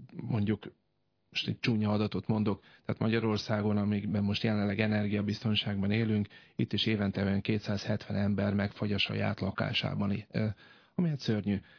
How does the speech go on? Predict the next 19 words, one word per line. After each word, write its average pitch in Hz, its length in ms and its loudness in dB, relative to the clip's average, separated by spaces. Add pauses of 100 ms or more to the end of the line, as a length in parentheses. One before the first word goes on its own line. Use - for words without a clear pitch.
(120)
De - 80 0
ha 110 60 2
visszagondolunk 123 720 2
a 117 80 2
második 113 420 2
világháború 107 540 2
előtti 107 480 0
időszakokba, 123 760 0
ott 135 140 -2
már 151 140 0
nem 151 140 0
volt 107 200 2
semmilyen 110 420 0
országban 104 580 0
energiabiztonság, 110 1080 0
egészen 120 440 0
más 117 260 2
feltételek 107 680 0
voltak. 98 440 -2